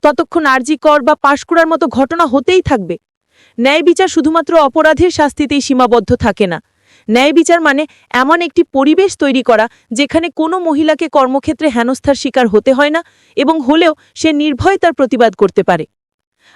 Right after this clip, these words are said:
আজকের এই আলোচনা যদি আপনাদের চিন্তার উদ্রেক করে, যদি মনে হয় এই বিষয়গুলো নিয়ে আরও কথা হওয়া উচিত, তাহলে ভিডিওটি অবশ্যই শেয়ার করুন।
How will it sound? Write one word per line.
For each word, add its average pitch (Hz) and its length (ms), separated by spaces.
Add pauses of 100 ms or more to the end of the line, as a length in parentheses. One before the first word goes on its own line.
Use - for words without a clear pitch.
আজকের 269 340
এই 311 100
আলোচনা 269 380
যদি 269 220
আপনাদের 262 400
চিন্তার 247 440
উদ্রেক 226 300
করে, 220 200 (300)
যদি 320 200
মনে 311 220
হয় 320 180
এই 302 160
বিষয়গুলো 294 380
নিয়ে 294 220
আরও 330 120
কথা 294 280
হওয়া 277 280
উচিত, 269 160 (280)
তাহলে 302 280
ভিডিওটি 262 380
অবশ্যই 294 500
শেয়ার 226 260
করুন। 180 240